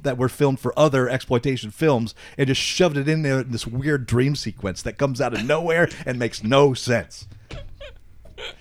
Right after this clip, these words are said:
There's a, there's, like, a fifties style rape. There is a bondage.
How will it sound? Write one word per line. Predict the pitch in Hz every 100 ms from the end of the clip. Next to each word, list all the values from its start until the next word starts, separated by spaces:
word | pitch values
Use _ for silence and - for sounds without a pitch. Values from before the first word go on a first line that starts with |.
| -
There's | 143 147 120
a, | - -
there's, | 143 127
like, | 123 135
a | 117 107 - -
fifties | - 117 - 113 -
style | 120 98 87
rape. | 127 160 - - - - -
There | 127 120
is | 113 113 107
a | 107 98
bondage. | 85 131 156 151 147 135 -